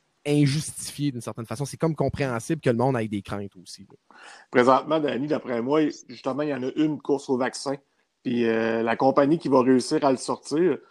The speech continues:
Speaker 2: ben, elle s'assure d'une richesse, là, pour, euh, un certain nombre d'années, là.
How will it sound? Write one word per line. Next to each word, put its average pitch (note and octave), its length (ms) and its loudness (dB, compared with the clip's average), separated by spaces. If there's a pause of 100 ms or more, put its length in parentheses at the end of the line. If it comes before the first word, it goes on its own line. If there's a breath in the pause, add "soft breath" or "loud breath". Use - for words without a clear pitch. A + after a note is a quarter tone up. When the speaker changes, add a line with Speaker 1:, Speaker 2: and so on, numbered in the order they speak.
(240 soft breath)
Speaker 2:
ben, B2+ 200 -4
elle - 60 -4
s'assure E3 460 4
d'une C3+ 180 2
richesse, C#3+ 500 -2
là, C3+ 120 -2
pour, A2+ 320 -6
euh, A2+ 80 -10 (600)
un A#2 240 -2
certain D3+ 580 2
nombre C#3+ 300 4
d'années, C3 420 2
là. A2 80 -8